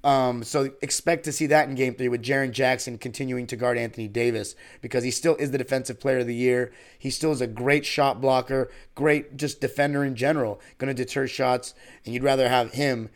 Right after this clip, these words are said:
than Xavier Tillman, who, by the way, had the best game I've ever seen him play <laughs> in his career today. I mean, he was amazing. Xavier Tillman,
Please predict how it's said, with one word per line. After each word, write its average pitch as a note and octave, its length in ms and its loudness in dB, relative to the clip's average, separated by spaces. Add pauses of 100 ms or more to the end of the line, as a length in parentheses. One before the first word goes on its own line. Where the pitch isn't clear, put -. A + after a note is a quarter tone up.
(280)
than A#2 320 2
Xavier A#2 320 0
Tillman, A#2+ 340 0
who, A#2 160 -2
by E3 220 8
the C#3+ 80 2
way, C3 460 6 (200)
had C3+ 240 2
the C3 80 0
best D#3 440 4
game C3+ 280 2 (100)
I've E3 240 8
ever C#3+ 200 4
seen C#3 180 -2
him B2+ 140 -2
play A#2+ 400 0 (280)
<laughs> - 280 0
in E3 240 4
his D#3 180 2
career C#3+ 460 4
today. A2 420 -2
I C#3+ 120 4
mean, C#3+ 160 -2
he F#3+ 180 -2
was F3+ 260 2 (100)
amazing. F3+ 800 2 (420)
Xavier G#3+ 460 4
Tillman, E3 640 2